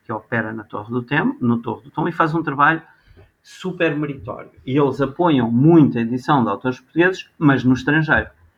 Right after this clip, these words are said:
Ou seja, uma editora francesa ou polaca ou não sei o quê, que quer editar um livro de autores portugueses de B D ou infantil,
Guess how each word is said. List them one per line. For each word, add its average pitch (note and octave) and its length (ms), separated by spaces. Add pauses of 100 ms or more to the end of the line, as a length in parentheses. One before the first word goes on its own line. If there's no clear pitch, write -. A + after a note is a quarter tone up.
(200)
Ou - 80
seja, A#2+ 320
uma A#2+ 140
editora B2+ 720 (320)
francesa B2 460
ou G2+ 80
polaca B2+ 400
ou A2+ 80
não B2 80
sei B2 120
o A#2 40
quê, C3+ 100
que C3+ 80
quer A#2 160
editar B2 400
um A2+ 140
livro B2+ 220
de A2 60
autores G#2+ 340
portugueses - 440
de A2 60
B A2 160
D A2 320
ou G2 240
infantil, C#3 680